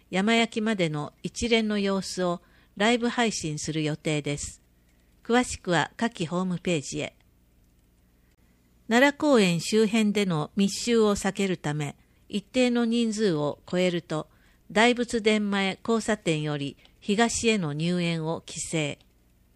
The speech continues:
問い合わせ、若草山焼行事実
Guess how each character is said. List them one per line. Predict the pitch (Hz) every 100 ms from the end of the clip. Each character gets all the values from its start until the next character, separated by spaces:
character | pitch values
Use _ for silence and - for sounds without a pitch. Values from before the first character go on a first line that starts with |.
| _ _ _ _ _
問 | 214 220
い |
合 | 214
わ | 196
せ、 | 196 - 165 - _ _ _ _
若 | 196 196 247
草 | - - 233
山 | 220 220 214
焼 | 214 - 190
行 | 202 175
事 | 139 151 -
実 | - 180